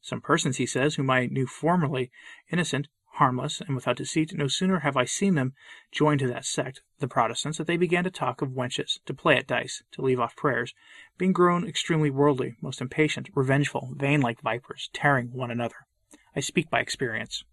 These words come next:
End quote. M. Scherer, the principal of a Protestant school in France, wrote in eighteen forty-four that he beholds in his Reformed Church the ruin of all truth, the weakness of infinite division, the scattering of flocks, ecclesiastical anarchy, Socinianism,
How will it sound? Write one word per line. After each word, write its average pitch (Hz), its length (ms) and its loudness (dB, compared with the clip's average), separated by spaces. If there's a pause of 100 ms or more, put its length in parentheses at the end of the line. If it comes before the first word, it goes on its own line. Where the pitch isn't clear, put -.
End 135 180 -2
quote. 120 300 -6 (1400)
M. 143 200 2
Scherer, 139 440 4
the 127 240 4
principal 151 380 0
of 123 80 -2
a 113 40 -2
Protestant 135 460 -2
school 131 200 0
in 123 60 -4
France, 147 380 2
wrote 131 180 2
in 131 140 -6
eighteen 135 300 0
forty-four 139 560 0
that 139 100 0
he 143 60 0
beholds 185 400 4
in 156 80 0
his 160 160 0
Reformed 139 340 0
Church 143 320 2 (360)
the 143 80 2
ruin 208 200 12
of 165 120 6
all 135 100 10
truth, - 440 -2
the 143 80 -2
weakness 160 360 2
of 135 60 2
infinite 139 380 -2
division, 127 520 -2
the 135 100 -10
scattering 139 440 4
of 135 80 -2
flocks, 143 480 0
ecclesiastical 135 800 0
anarchy, 127 440 -2 (520)
Socinianism, 139 840 0